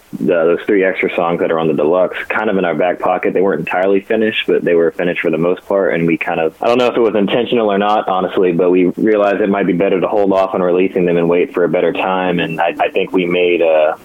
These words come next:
the right call by just doing a re-release and adding those three extra tracks, because it gave a whole new, uh, extension of, of life and energy and excitement and hype to our band when we were doing our first headline tour, as well as, uh, you know, now obviously with the whole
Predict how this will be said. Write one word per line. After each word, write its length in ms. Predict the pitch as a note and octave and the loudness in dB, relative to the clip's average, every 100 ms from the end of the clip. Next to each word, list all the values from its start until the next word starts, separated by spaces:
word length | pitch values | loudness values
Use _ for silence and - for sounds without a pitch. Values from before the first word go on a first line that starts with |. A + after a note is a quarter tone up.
| - | -2
the 140 | F#2+ | 0
right 240 | F#2 F#2+ F#2+ | 2 0 0
call 240 | G2 F2+ | 0 0
by 120 | E2 | 0
just 200 | E2 E2 | 0 0
doing 240 | F#2+ F2 E2+ | 0 0 2
a 40 | |
re-release 560 | E2 F2 F2 E2+ E2 - - - | 2 2 4 2 0 -4 -12 -8
and 280 | E2+ D#2+ D#2+ | -4 -4 -2
adding 280 | E2 E2 E2 | -2 0 0
those 160 | E2 E2 | 0 0
three 220 | - F2 | 0 0
extra 240 | E2 - | 0 -2
tracks, 420 | D#2+ F2 E2+ E2 - | -2 0 0 -2 -4
because 260 | E2+ D#2+ E2 | -2 0 0
it 100 | D#2 | 0
gave 180 | F2 | 0
a 60 | D#2+ | 0
whole 220 | F#2+ F2 | 0 0
new, 260 | F2+ E2+ E2+ | 2 2 2
uh, 320 | E2 D2+ D2+ - | 2 0 -2 -2
extension 580 | F#2 - A2+ G#2+ A2+ | -2 0 0 0 0
of, 300 | F#2+ E2 - | 0 0 -2
of 160 | G2 E2 | -2 0
life 400 | F#2+ F#2+ G2 - | 2 2 0 -2
and 100 | F2 | -2
energy 380 | F2+ F#2 F2+ E2+ | 0 0 2 2
and 100 | D#2+ | 0
excitement 480 | - F#2+ E2+ E2 D#2 | -2 0 0 0 -2
and 100 | D2+ | -2
hype 300 | F2+ F2 - | 0 0 0
to 100 | E2 | 0
our 120 | D#2+ | 0
band 520 | D2+ E2+ E2+ D#2+ D#2 - | 0 0 0 -2 -4 -4
when 160 | - D#2 | -2 0
we 100 | E2 | 2
were 220 | D#2+ D2+ - | 2 0 0
doing 180 | F2 D#2+ | -2 0
our 120 | D#2 | -2
first 260 | - E2 - | -2 -4 0
headline 400 | F#2 F2+ E2+ E2 | 0 0 0 -2
tour, 400 | F2 E2 D#2+ D#2 - | 0 2 2 -2 -6
as 140 | D#2+ | -2
well 260 | F2+ E2+ E2 | 0 2 2
as, 160 | D#2 E2+ | 2 0
uh, 220 | D#2 D2+ | 0 0
you 120 | D#2+ | 0
know, 120 | D#2 | -2
now 260 | D#2 E2 E2 | -2 0 0
obviously 400 | D#2+ E2 - E2 | 0 0 0 0
with 180 | D#2+ - | 0 -2
the 80 | |
whole 320 | - E2 D#2+ | 0 2 0